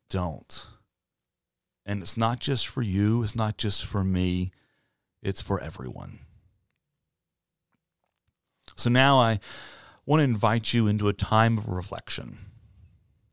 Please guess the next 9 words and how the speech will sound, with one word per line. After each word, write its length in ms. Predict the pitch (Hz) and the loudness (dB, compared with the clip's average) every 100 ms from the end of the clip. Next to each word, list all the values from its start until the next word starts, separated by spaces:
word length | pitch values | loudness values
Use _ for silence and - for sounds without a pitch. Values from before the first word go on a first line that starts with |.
| _ _ _ - - | _ _ _ -14 -4
I 80 | 131 | 0
want 220 | 165 143 | 0 2
to 220 | 131 127 | 4 4
invite 580 | 117 104 113 123 117 - | 2 2 2 2 0 0
you 200 | 113 110 | 2 2
to 260 | - 101 92 | 2 2 4
sit 580 | - - 135 - - | 4 4 2 0 -2
with 280 | - 101 92 | 0 0 0
your 380 | 95 98 98 | 0 0 2